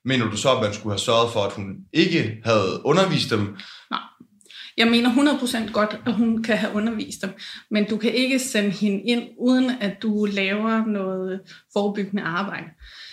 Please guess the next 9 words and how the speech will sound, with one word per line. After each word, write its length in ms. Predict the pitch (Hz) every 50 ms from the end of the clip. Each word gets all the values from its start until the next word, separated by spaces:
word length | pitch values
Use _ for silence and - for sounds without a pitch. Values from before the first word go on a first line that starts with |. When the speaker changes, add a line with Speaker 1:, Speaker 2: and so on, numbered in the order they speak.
| - - - _ -
Speaker 2:
Øhm, 500 | 202 196 196 190 185 185 185 190 190 -
det 60 | - 233
er 60 | 220
du 60 | 226
nødt 360 | 214 214 220 240 233 226 208
til, 380 | - - - 214 220 226 220 226 - - _ _ _ _ 208
øh, 360 | 214 208 202 190 160 190 190
fordi, 480 | - - - 220 - - 208 202 190 185 - - - _ _ _ _ -
igen, 400 | 196 - 208 202 202 202 196